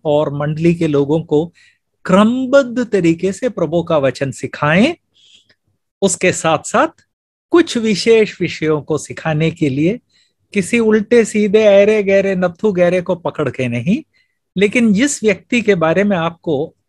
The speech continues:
पक्का यकीन है कि उस व्यक्ति की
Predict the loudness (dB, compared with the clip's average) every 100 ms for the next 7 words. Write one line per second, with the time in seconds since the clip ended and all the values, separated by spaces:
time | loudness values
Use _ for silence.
0 | _ _ -6 -6 0 2 4 2 0 -2
1 | 0 0 0 -2 -4 -4 -4 -4 -4 -4
2 | -4 -4 -4 -4 -4